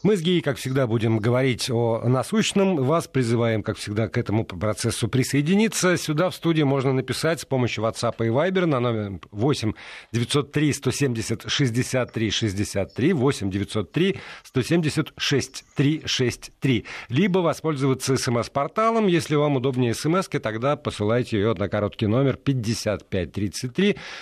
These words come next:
Слово "Вести" в начале текста не забывайте вставлять, чтобы она дошла сюда, в эту студию. Я открываю С М С-портал и во всеоружии готов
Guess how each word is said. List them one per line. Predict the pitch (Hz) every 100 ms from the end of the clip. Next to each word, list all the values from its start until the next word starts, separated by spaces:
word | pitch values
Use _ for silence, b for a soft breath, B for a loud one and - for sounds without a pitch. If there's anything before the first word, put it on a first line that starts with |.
| B B
Слово | - 156 156 127
"Вести" | 120 139 -
в | 107
начале | 110 - 113 104
текста | - 156 - 120
не | 113
забывайте | 104 101 104 95
вставлять, | 92 - 104 127 -
чтобы | - 95
она | 95 113
дошла | 98 90 - 98
сюда, | 98 95 90 101
в | 90
эту | 87
студию. | 82 - 175 156
Я | 110
открываю | 131 87 90 95
С | 92
М | 87
С-портал | - 87 - 151 170 110
и | 123
во | 95
всеоружии | - - 85 87 98 87 87
готов | 82 78 - -